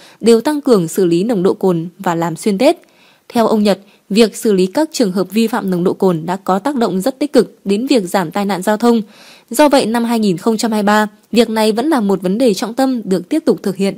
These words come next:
để kéo giảm tai nạn giao thông. Mục tiêu của việc xử phạt nhằm răn đe, nâng cao ý thức chấp hành giao thông, làm thay đổi thói quen của người tham gia giao thông. Đã sử dụng rượu bia thì không được điều khiển phương tiện, không thể can thiệp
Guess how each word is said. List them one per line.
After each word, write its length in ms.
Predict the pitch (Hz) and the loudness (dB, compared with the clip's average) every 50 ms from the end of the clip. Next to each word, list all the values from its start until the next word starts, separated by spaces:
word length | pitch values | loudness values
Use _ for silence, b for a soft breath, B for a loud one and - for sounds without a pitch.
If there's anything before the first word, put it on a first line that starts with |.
| - - | -8 -8
để 140 | 190 165 160 - | -8 -8 -8 -10
kéo 220 | - - 175 185 | -8 -6 -6 -4
giảm 220 | 202 - 226 170 156 | -2 -2 -2 -2 -2
tai 140 | - 190 185 | -4 -2 -2
nạn 160 | 202 190 190 | -2 -2 -2
giao 140 | 190 208 196 | -2 -2 0
thông. 240 | - 233 226 214 202 - - _ _ _ _ - - _ _ _ _ _ _ | 2 2 2 2 0 -4 -12 _ _ _ _ -20 -20 _ _ _ _ _ _
Mục 220 | 240 240 247 240 240 | 2 2 2 0 0
tiêu 180 | - 294 302 302 | 2 2 2 2
của 180 | 285 - 214 185 | 2 2 0 2
việc 240 | 190 202 185 190 | 2 0 0 0
xử 200 | - - 240 190 | -2 0 0 0
phạt 240 | 170 - 208 196 190 196 | 0 0 0 -2 0 0
nhằm 260 | 202 202 214 202 202 | -2 -2 0 0 -2
răn 220 | 202 254 247 247 240 | 0 -2 -2 0 2
đe, 260 | 254 254 254 254 240 240 - | 4 4 4 4 2 0 -2
nâng 180 | 208 208 214 208 | -2 0 0 2
cao 140 | 226 226 208 | 2 2 2
ý 140 | - 208 | 2 0
thức 180 | 202 - 320 - | 0 0 -2 -2
chấp 140 | - 359 - | -2 -2 0
hành 180 | 247 202 185 | 0 0 0
giao 140 | 175 233 226 | 0 0 0
thông, 260 | 226 - 247 240 233 226 B B B B B B | 2 2 2 2 2 -2 B B B B B B
làm 240 | 233 240 240 226 240 | 0 0 2 0 0
thay 160 | - 302 302 | 0 0 2
đổi 180 | 269 269 196 165 | 4 4 4 4
thói 180 | - 202 190 | 2 0 -2
quen 320 | 190 - 262 262 254 254 240 | 0 0 0 0 0 0 0
của 100 | 226 190 | 0 0
người 160 | 170 175 170 | 2 2 0
tham 220 | - 220 208 208 | 0 0 -2 0
gia 120 | 208 220 220 | 0 0 0
giao 160 | 208 226 226 | 2 0 2
thông. 260 | - 247 233 226 214 208 - _ _ _ _ _ | 4 4 4 4 2 -2 -6 _ _ _ _ _
Đã 260 | - 180 202 190 220 165 | -2 0 2 2 2 0
sử 260 | - - 262 202 175 | 2 4 4 4 6
dụng 220 | 180 214 - 202 | 4 2 2 2
rượu 160 | 190 - - | 2 0 2
bia 240 | - 214 226 233 226 220 B B B B | 2 4 4 4 4 2 B B B B
thì 140 | - 254 | 0 0
không 220 | 247 - 311 302 262 | 2 2 2 2 4
được 160 | 226 190 165 | 2 2 4
điều 140 | 180 190 175 | 2 0 0
khiển 240 | - - 202 160 151 | 2 0 0 0 0
phương 160 | - 196 196 | -2 -2 2
tiện, 200 | 190 220 214 - - b b b b b b b b b | 4 4 4 2 0 b b b b b b b b b
không 260 | b - 320 302 285 | b 0 2 2 2
thể 160 | 277 285 214 165 | 4 4 2 4
can 200 | - 208 208 202 | 2 0 -2 0
thiệp 200 | - 220 185 | 0 0 0